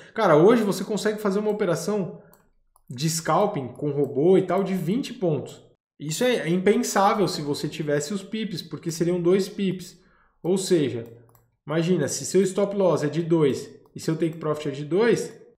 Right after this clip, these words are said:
é, é muito difícil, né? Imagina, o mercado sobe um, dois, acabou, tipo, é uma unidade, é muito rápido, não dá, não tem como. Então tudo isso foi muito positivo pro mercado,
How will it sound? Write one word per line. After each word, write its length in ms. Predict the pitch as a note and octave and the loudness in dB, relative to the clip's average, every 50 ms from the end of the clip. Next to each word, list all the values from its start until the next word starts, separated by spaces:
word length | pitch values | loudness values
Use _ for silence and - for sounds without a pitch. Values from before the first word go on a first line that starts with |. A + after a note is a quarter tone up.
| _ _ | _ _
é, 320 | - C3+ C#3+ D#3 - - F3+ | -8 -6 -6 -6 -4 0 2
é 20 | |
muito 280 | E3+ F#3 B3+ E4+ - F4 | 4 4 4 4 4 2
difícil, 400 | C4 G3 - F#3+ D#3 - - C3 | 0 -2 -2 -2 -2 -2 -4 -4
né? 320 | C3 D3 E3 E3 - - - | -6 -6 -6 -8 -12 -14 -8
Imagina, 320 | C#3+ D#3 E3 F3+ G3 F#3+ | -8 -6 -4 -2 -2 -2
o 60 | D#3+ | -2
mercado 340 | C#3 C3 - E3+ E3 E3+ F3+ | -4 -4 -2 -2 -2 -2 -2
sobe 560 | E3+ - - - F3+ F#3+ G#3+ G#3+ G#3+ A#3 A3 - - | -4 -4 -2 0 2 2 2 0 -2 -4 -4 -4 -4
um, 260 | G3+ A#3 C#4 D4 D4 | -4 -2 -2 -2 4
dois, 360 | A#3 G#3 G#3 G#3+ G#3+ G#3 G#3+ | 4 6 6 6 4 2 -2
acabou, 360 | - G3+ G3+ G3 G3+ G#3+ A#3 | -4 -6 -4 -2 2 2 2
tipo, 200 | A#3 A3+ - - | 2 2 0 -2
é 40 | D3+ | 0
uma 220 | D#3 F3 G#3 A#3 B3+ | 0 0 0 -2 -2
unidade, 560 | B3+ B3+ C4 A3 E3 E3 F#3 G#3+ A3 E3+ D3+ | -4 -4 -4 -4 -2 -2 0 0 0 -2 -4
é 40 | C#3 | -4
muito 280 | D3 D#3 G3 A#3 - | -4 -6 -8 -8 -8
rápido, 500 | B3 - - G#3+ A#3 A#3 - - D3+ E3 | -8 -6 -4 -4 -4 -4 -6 -10 -10 -10
não 120 | G3 G#3 G3 | -8 -4 -2
dá, 240 | F#3 G#3 A3+ G#3+ | 0 0 0 0
não 160 | D#3+ C3+ C#3 C#3+ | -2 -4 -8 -8
tem 200 | - F#3 A3 A3+ | -8 -8 -8 -6
como. 360 | - - C#3+ A#2 - - - _ _ _ _ _ - - - - - - - _ _ - | -6 -6 -6 -6 -8 -12 -18 _ _ _ _ _ -20 -20 -20 -20 -20 -20 -20 _ _ -14
Então 280 | C3+ D3+ D#3+ G3+ A3+ - | -12 -8 -6 -6 -6 -6
tudo 180 | - - C4+ | -6 -4 -2
isso 260 | A#3+ A#3+ - - A#3+ | -2 -2 -2 -4 -6
foi 140 | G#3+ - B3+ | -4 -4 -2
muito 220 | B3+ B3 B3 - - | -2 -4 -6 -8 -8
positivo 320 | B3 G#3+ G#3 - A#3+ A#3 | -8 -8 -6 -8 -10 -8
pro 80 | - A#3+ | -6 -4
mercado, 440 | B3 B3+ B3+ - C#3+ A#2 A#2 - | -4 -4 -2 -4 -4 -4 -4 -6